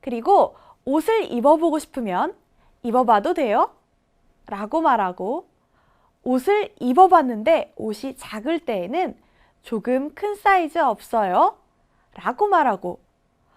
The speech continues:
옷이 클 때에는 "조금 작은 사이즈 없어요?" 라고 말하면 돼요.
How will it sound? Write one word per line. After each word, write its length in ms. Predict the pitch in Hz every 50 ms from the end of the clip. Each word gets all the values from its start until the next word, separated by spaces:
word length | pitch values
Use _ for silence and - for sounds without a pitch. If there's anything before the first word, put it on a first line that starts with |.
| _ _ _ _ -
옷이 460 | 240 233 233 233 - 330 339 - -
클 280 | - - 453 466 466 -
때에는 540 | 392 370 285 226 202 254 359 392 311 180 - _ _ _ _ _ _ _ _
"조금 420 | - - 233 202 208 285 320 359 359
작은 460 | - - - 196 214 220 320 359 392
사이즈 340 | - - 370 381 381 359 381
없어요?" 680 | 320 233 185 - - - 165 170 175 180 - - - _ _ _ _ _ _ _ _ _ _ _
라고 300 | - 220 214 220 214 311
말하면 460 | 330 302 254 220 202 208 214 226 233 233
돼요. 480 | 220 180 170 175 196 294 370 427 -